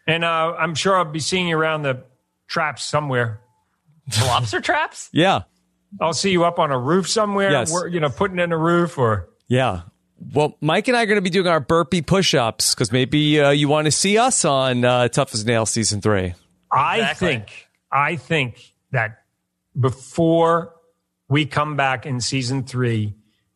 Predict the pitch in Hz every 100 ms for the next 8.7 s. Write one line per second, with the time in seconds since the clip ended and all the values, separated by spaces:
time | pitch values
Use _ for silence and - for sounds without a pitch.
0 | - 117 139 156 156 - 151 135 123 -
1 | _ _ _ _ - - 151 139 139 135
2 | 131 127 123 - 120 117 98 120 98 -
3 | _ - 120 127 131 113 131 127 135 135
4 | 127 123 117 117 113 110 98 113 113 _
5 | _ _ _ - 170 - 208 190 196 190
6 | 139 202 214 196 196 170 170 - - 170
7 | - 147 139 131 139 135 143 123 135 120
8 | 147 131 123 123 117 113